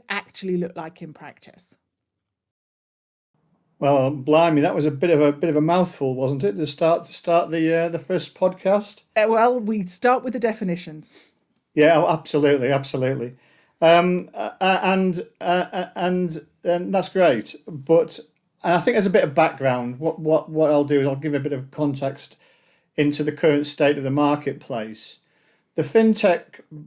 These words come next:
Speaker 2: um, industry, a marketplace, is a growing one. It has been over recent years. Um, lots of innovation, lots of new application, lots of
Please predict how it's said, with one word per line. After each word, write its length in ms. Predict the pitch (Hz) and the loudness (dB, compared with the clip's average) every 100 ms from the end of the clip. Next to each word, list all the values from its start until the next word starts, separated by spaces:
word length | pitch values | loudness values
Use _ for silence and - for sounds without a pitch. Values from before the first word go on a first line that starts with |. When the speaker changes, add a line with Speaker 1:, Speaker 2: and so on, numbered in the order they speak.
| - | -2
Speaker 2:
um, 540 | 151 143 143 139 147 - _ _ _ _ | 0 2 -2 -4 -10 -14 _ _ _ _
industry, 840 | 151 147 120 - - 127 147 170 - - | 2 2 2 -4 -4 0 0 -2 -8 -14
a 120 | 156 | -6
marketplace, 1000 | 139 147 143 135 - 127 147 151 - - - | 0 0 0 -6 -4 -2 0 -4 -10 -16 -10
is 360 | 175 160 156 156 | 0 2 2 0
a 60 | |
growing 380 | 147 196 202 156 | 2 4 4 2
one. 160 | 123 117 | 0 -2
It 100 | 123 | -2
has 180 | 147 139 | -4 -2
been 260 | 151 135 | -2 0
over 320 | 135 131 139 | 0 -2 -2
recent 380 | 139 135 135 151 | -2 -2 -6 -6
years. 580 | 139 147 165 190 190 - _ _ _ _ _ _ - | 0 2 2 -2 -6 -16 _ _ _ _ _ _ -2
Um, 680 | 143 143 143 139 139 147 - | 2 2 2 0 -2 -4 -8
lots 400 | 156 156 - - | 0 0 0 -2
of 80 | 156 | 0
innovation, 680 | 156 147 156 156 151 160 156 | 2 4 4 4 2 0 0
lots 300 | 151 156 - | 0 -2 -4
of 60 | 156 | -2
new 160 | 147 | 0
application, 800 | 143 139 143 156 151 143 151 151 | 0 -4 -2 2 2 0 -2 -2
lots 400 | 151 151 151 - | -2 -4 -4 -4
of 300 | 151 147 | -2 -2